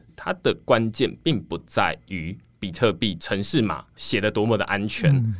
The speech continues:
Speaker 1: 而是在于它的经济诱因设计得非常的成功。
Speaker 2: 哦。
Speaker 1: 怎么做呢？它实际上是让骇客他想要攻击这套转账系统的时候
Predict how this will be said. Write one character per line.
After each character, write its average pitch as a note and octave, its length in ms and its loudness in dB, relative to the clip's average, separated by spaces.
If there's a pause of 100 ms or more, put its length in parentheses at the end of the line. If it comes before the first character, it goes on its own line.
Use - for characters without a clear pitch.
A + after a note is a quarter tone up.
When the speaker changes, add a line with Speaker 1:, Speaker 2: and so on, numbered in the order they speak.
(140)
Speaker 1:
而 G2+ 120 2
是 G#2 220 -2
在 G2 220 2
于 E2+ 100 -6
它 F#2 140 -4
的 F2 120 -2
经 F2+ 220 -6
济 F#2 160 -6
诱 F2+ 160 -4
因 F2 160 -8
设 F2 160 -6
计 F2 100 -10
得 D#2+ 80 -8
非 F2 120 -8
常 D#2 120 -8
的 D2 60 -10
成 - 180 -14 (120)
功。 D#2 220 -6 (180)
Speaker 2:
哦。 D#3+ 100 6
Speaker 1:
怎 F3+ 80 8
么 F3 180 8
做 D#3 200 10
呢？ A2+ 280 6 (400)
它 D#3 140 2
实 D#3+ 140 -2
际 A#2 160 0
上 A2+ 200 2
是 G2 340 0 (260)
让 G#2+ 440 0 (400)
骇 A2 320 -2
客 - 380 -2 (140)
他 C#3+ 160 -4
想 - 420 -2 (100)
要 G2+ 320 2 (280)
攻 F#3+ 280 2
击 F#2+ 440 -6
这 A2 120 0
套 F#2 400 -2
转 F#2 160 -4
账 G#2 200 0
系 A2 160 -4
统 E2+ 200 -10
的 D#2 140 -10
时 E2+ 120 -8
候 E2+ 340 -4